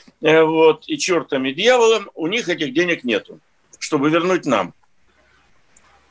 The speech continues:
Но дальше, э,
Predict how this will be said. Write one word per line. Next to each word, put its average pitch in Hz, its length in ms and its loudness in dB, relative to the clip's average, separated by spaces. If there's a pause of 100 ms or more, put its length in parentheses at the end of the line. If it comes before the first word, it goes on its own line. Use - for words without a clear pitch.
(880)
Но 208 500 4
дальше, 208 640 0 (460)
э, 143 720 2